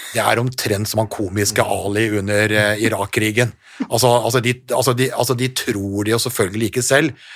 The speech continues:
og de kan ikke forvente at andre skal tro det. Selvfølgelig. Eh, altså, at,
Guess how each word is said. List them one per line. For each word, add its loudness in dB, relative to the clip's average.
og -8
de -4
kan 0
ikke -10
forvente 0
at 2
andre -2
skal 2
tro -2
det. 4
Selvfølgelig. 2
Eh, 4
altså, 4
at, -4